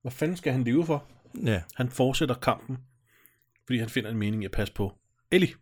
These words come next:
Speaker 2: Ja.
Speaker 1: Og det er det samme, guvernøren gør nu. Han finder en mening i at passe på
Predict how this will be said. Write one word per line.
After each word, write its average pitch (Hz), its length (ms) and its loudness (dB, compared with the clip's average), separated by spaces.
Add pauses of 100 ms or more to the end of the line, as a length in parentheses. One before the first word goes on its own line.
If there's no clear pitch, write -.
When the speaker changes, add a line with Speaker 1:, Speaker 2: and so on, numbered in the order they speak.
(200)
Speaker 2:
Ja. - 120 0 (100)
Speaker 1:
Og 110 100 2
det 113 100 0
er - 40 -8
det 151 120 2
samme, 165 460 6
guvernøren 160 340 2
gør 143 120 2
nu. 113 160 2
Han 95 180 -2
finder 143 280 -4
en 151 100 -2
mening 131 340 0
i 117 120 -2
at 113 60 -4
passe 104 280 -4
på 104 240 -2